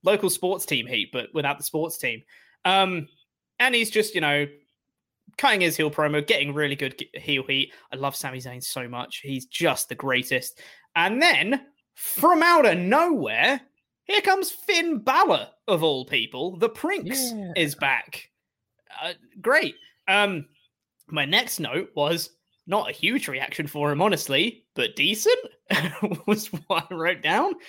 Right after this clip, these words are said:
Speaker 1: It was all right. And then Finn comes out, he beats up Sammy a bit, and this was main roster Finn Balor, 'cause he came out and he did his woo thing rather than the, you know, N X T finger guns.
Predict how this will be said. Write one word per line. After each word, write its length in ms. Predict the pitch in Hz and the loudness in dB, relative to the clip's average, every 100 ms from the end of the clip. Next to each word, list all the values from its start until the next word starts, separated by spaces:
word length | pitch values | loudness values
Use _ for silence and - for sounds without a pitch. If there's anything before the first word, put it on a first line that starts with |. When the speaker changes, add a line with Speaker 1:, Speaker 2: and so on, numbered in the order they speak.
| - - _ _ | -20 -20 _ _
Speaker 1:
It 140 | 571 494 | 0 2
was 260 | 403 - | 2 4
all 180 | 180 156 | 4 2
right. 400 | 139 151 302 415 - - - - | 2 4 4 4 2 -14 -20 -12
And 120 | 143 | -6
then 120 | 120 | -6
Finn 200 | 120 131 135 | -2 -2 -2
comes 180 | 135 | -2
out, 180 | 156 214 | 0 0
he 80 | 131 | -2
beats 300 | 131 139 135 | -2 -2 0
up 120 | 143 | -2
Sammy 340 | - 160 175 202 | 0 2 2 4
a 40 | |
bit, 280 | 202 240 226 - _ _ _ _ _ _ - | 6 4 4 -4 _ _ _ _ _ _ -2
and 680 | 202 254 254 262 262 254 - - _ _ _ _ _ - | 2 4 4 0 -4 -6 -8 -12 _ _ _ _ _ -4
this 280 | 131 127 185 | -2 -2 -4
was 220 | 208 190 | -6 -2
main 380 | 156 165 190 143 | -2 0 0 0
roster 420 | 127 123 - 214 | 0 -2 -2 -4
Finn 380 | - 110 120 151 | -2 -4 -4 0
Balor, 520 | 247 339 269 117 - _ _ _ _ | 4 4 4 2 -2 _ _ _ _
'cause 120 | - | -16
he 80 | 131 | -14
came 300 | 123 156 160 | -4 -2 0
out 100 | 165 | 0
and 80 | 165 | 0
he 60 | 151 | 0
did 140 | 147 | 0
his 200 | 143 143 - _ _ | 0 -2 -8 _ _
woo 960 | - 320 539 554 466 392 339 294 233 190 - | -14 2 6 8 8 4 0 0 -4 -10 -6
thing 320 | 147 147 226 220 _ | 0 0 -2 -10 _
rather 320 | 139 143 147 | -2 -2 -2
than 220 | 147 151 143 | -4 -2 2
the, 260 | 139 135 - _ _ _ _ _ _ _ - | 2 2 -2 _ _ _ _ _ _ _ -8
you 100 | 156 | -4
know, 220 | 139 170 - - | -2 -2 -4 -2
N 140 | 151 | 0
X 140 | 165 | 0
T 140 | - 147 | 0 0
finger 280 | 160 196 170 | 0 0 0
guns. 420 | 139 127 147 - | -2 -2 -4 -10